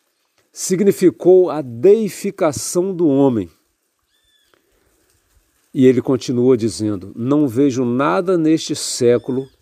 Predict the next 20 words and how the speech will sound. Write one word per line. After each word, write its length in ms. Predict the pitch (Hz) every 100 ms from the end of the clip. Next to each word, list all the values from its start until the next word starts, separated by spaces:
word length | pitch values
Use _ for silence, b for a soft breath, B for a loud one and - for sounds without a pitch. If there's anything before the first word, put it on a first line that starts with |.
| _
que 120 | -
me 140 | 139 131
faça 580 | - - 147 156 - 135
desejar 1000 | 113 143 131 127 120 101 131 151 156
deificar 1000 | 131 110 143 180 185 - 156 - 147 147 147
o 80 | 135
homem. 420 | 127 135 110 90 98 _ b b b b b b b
Como 300 | - 131 131
Ben 240 | 107 135 131
Schwartz, 720 | - 175 202 185 - - - _ _ _ _ _ _ _ _ _ _ _ _ _ _
penso 380 | 151 151 139 127
que 140 | -
o 120 | 143 131
homem 560 | 160 185 190 196 208 - _
é 120 | 117
o 80 | 127
pior 640 | 131 - 139 123 135 165 151
Deus 560 | 98 113 117 113 - -
que 120 | - 110
existe." 640 | 92 92 82 - -